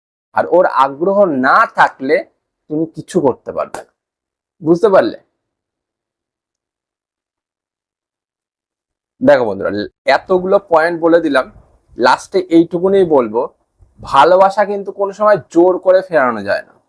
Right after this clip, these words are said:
তুমি যে যতই জোর করো, যতই তার কাছে ক্ষমা ভিক্ষা চাও, ভালোবাসা ভিক্ষা চাও, ও কোনোদিনও ফিরবে না। পরিষ্কার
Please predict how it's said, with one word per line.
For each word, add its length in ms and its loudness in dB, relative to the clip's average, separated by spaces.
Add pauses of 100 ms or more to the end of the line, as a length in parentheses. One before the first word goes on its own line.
(920)
তুমি 200 0
যে 100 2
যতই 540 0
জোর 240 2
করো, 280 4
যতই 440 -4
তার 200 0
কাছে 320 -2
ক্ষমা 300 0
ভিক্ষা 280 0
চাও, 320 4
ভালোবাসা 400 0
ভিক্ষা 300 -2
চাও, 200 2 (640)
ও 80 0
কোনোদিনও 400 0
ফিরবে 280 -6
না। 120 -20 (380)
পরিষ্কার 480 2